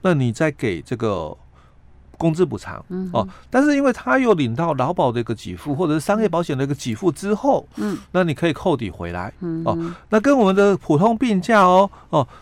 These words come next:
Speaker 1: 他强调的是这个，如果他有领到这个劳保的一个给付，哦，那这个雇主，哦，你就把差额不足的部分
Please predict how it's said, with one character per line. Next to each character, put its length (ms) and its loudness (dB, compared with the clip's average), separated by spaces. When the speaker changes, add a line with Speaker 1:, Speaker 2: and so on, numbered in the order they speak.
Speaker 1:
他 120 4
强 300 0
调 180 6
的 160 4
是 320 4
这 100 0
个， 340 4
如 240 4
果 420 4
他 220 0
有 140 6
领 240 2
到 180 2
这 80 -4
个 340 2
劳 140 6
保 200 2
的 100 -2
一 20 -4
个 200 -2
给 220 -12
付， 280 -6
哦， 180 -2
那 220 4
这 100 -6
个 260 0
雇 160 2
主， 300 -2
哦， 200 -2
你 80 -4
就 160 0
把 320 -4
差 400 -4
额 100 2
不 160 -6
足 140 -2
的 80 -4
部 160 -4
分 180 0